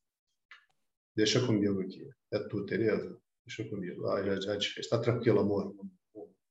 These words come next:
não se penitencie. Aí, mas e aí? Ih, não tem. Vamos tentar no Mercado Livre. Vamos fazer isso. Vamos perguntar pra fulano. Ou seja, duas pessoas juntas,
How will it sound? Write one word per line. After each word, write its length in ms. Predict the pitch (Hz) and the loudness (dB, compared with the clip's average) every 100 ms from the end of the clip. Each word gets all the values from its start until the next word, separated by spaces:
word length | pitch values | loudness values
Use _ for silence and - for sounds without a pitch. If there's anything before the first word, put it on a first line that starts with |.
| _ | _
não 140 | 110 | -4
se 220 | 107 - - | -2 -2 0
penitencie. 640 | - 110 - 107 - - - _ - - - - - | 0 0 -2 -4 -6 -8 -12 _ -16 -16 -18 -20 4
Aí, 540 | 135 147 190 226 - - _ _ _ - | 10 12 12 10 4 -6 _ _ _ 2
mas 200 | 185 185 | 4 10
e 60 | |
aí? 420 | 214 156 127 - - | 10 12 10 6 2
Ih, 240 | 208 226 202 | 4 8 10
não 220 | 160 127 | 10 8
tem. 480 | 127 110 110 - - | 8 8 6 0 4
Vamos 240 | 190 196 | 6 8
tentar 240 | 180 - | 8 8
no 80 | 170 | 8
Mercado 360 | 147 - 151 127 | 8 6 4 4
Livre. 300 | 117 113 - _ | 4 2 0 _
Vamos 220 | - 190 196 | 0 0 4
fazer 260 | 170 131 | 4 8
isso. 140 | 127 127 | 8 8
Vamos 140 | 170 | 4
perguntar 280 | 180 165 151 | 4 4 4
pra 140 | 147 | 2
fulano. 380 | - 117 110 - | 4 2 2 0
Ou 80 | 175 | 2
seja, 400 | - 160 - 110 - | 6 8 8 6 6
duas 180 | 247 | 6
pessoas 560 | 240 147 - 120 107 104 - - | 6 4 4 4 4 2 -4 -2
juntas, 400 | 117 202 208 220 | 6 8 8 4